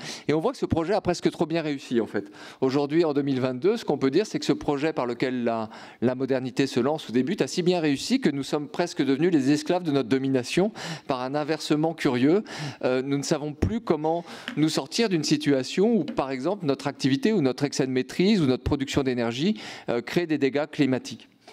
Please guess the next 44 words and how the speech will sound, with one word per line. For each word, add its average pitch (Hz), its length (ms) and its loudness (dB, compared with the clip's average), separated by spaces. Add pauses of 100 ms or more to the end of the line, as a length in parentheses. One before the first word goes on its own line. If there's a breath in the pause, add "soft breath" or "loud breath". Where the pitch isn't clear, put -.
(320 loud breath)
Alors, 165 340 0 (280)
dans 180 320 2
la 208 140 0
littérature 175 560 0
écologique, 147 720 0 (260)
telle 127 140 -2
que - 80 -2
vous 123 160 2
la 117 140 2
lisez, 143 720 4
que 113 120 0
vous 107 160 2
l'aimez 120 240 4
peut-être, 135 580 0 (460 loud breath)
euh, 123 340 0
il 135 220 0
y 147 80 4
a 185 420 -2
une 131 140 0
sorte 180 180 0
de 156 80 0
consensus 165 720 -2
qui 165 80 0
est 147 80 -2
en 139 80 -2
train 175 160 -4
de 180 80 -8
s'installer 147 500 0
sur 135 220 -2
le 123 120 2
fait 170 280 -2
qu'il 123 140 -2
faut 135 180 -2
chasser 156 360 -2
le 180 100 2
mot 143 120 2
de 139 60 -2
nature, 127 440 0 (760 loud breath)
euh, 127 140 2
ne 139 100 4
plus 151 180 2
l'employer. 147 640 -2 (300 loud breath)
Parce 147 180 -2
que 151 320 2